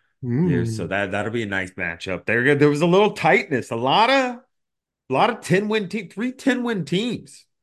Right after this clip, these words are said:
Speaker 1: bro. Three, three ten plus win teams
Speaker 2: <clears throat>
Speaker 1: in the league. To tell, that tells some dominance here.
Speaker 2: That's, that's true. And, um,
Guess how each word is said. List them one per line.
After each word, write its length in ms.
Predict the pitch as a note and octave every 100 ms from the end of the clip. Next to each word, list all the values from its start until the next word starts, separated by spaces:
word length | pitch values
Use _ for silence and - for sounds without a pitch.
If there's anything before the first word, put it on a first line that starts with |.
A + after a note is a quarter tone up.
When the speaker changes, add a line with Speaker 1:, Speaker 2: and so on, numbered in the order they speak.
| _
Speaker 1:
bro. 460 | G2 G2 G#2 C#3 - _ _ _ _ _ _ _ _ -
Three, 240 | G#3 A3+ - -
three 240 | - G3 A3+
ten 300 | - G#3+ G#3+
plus 320 | - G#3 G3+
win 220 | G3 F#3+
teams 640 | E3+ F#3+ F#3+ F3 A2+ A2 - _ _
Speaker 2:
<clears throat> 160 | - F#3
Speaker 1:
in 420 | G3 C#3+ A2 C3
the 80 | A#2+
league. 400 | A2 G#2+ E2 - _ _ _ _
To 60 | G#2+
tell, 260 | D3 E3+ D#3
that 180 | D3+
tells 340 | C#3+ F3+ F#3 F3
some 160 | D#3+ A2
dominance 680 | A#2+ D#3+ D#3+ F#2 F2 - -
here. 160 | -
Speaker 2:
That's, 460 | A2+ - - - - _
that's 240 | A#2 C3 -
true. 500 | - E3 A2+ G#2 -
And, 340 | B2 A#2 A2 A2
um, 540 | A2 G#2 G2+ G2 G#2